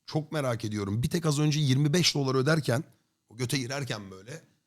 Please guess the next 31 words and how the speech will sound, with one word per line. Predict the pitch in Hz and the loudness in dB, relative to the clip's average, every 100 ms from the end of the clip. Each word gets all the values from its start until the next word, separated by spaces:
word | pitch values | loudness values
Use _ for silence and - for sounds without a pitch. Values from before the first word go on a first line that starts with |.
| _ _ _ _ _ | _ _ _ _ _
bir | 208 | 6
yorumlara | 196 196 196 190 190 | 8 10 8 8 8
baktım. | 170 - 151 135 - - | 8 6 2 2 -2 -12
Bin | 147 180 | 2 4
üç | 170 - | 4 2
yüz | 147 | 2
tane | 160 160 165 | 4 4 4
çok | 180 156 | 4 6
olumlu | 160 165 | 4 4
yorum | 165 160 170 | 4 4 2
vardı. | 147 139 208 | 2 2 0
Dedim, | 190 196 | 2 4
"İyi, | 156 | 4
sıçmamışlar." | - 160 135 104 90 - - - _ _ _ _ _ _ _ _ _ _ _ - | 4 2 0 -2 -2 -2 -6 -18 _ _ _ _ _ _ _ _ _ _ _ -6
Abi | 123 127 | -2 0
dün | 139 | 2
ben | 139 139 | 2 2
de | |
yanlışlıkla | 139 127 | 0 0
siteye | 139 - 139 | -2 0 0
girdim. | 135 143 | 0 0
Altmış | 123 - 131 135 | -2 -2 -4 0
euro | 139 | 0
hoodie | 131 | 0
falan | 123 131 139 | -2 -2 0
diyordu. | 127 127 | 0 2
Yurt | 143 120 | 0 0
dışı | - 127 | 0 0
fiyatı | 135 117 110 | -2 -4 -2
falan. | 123 143 | -2 -2
Fiyatlar, | 120 123 123 135 | 0 -2 -2 -4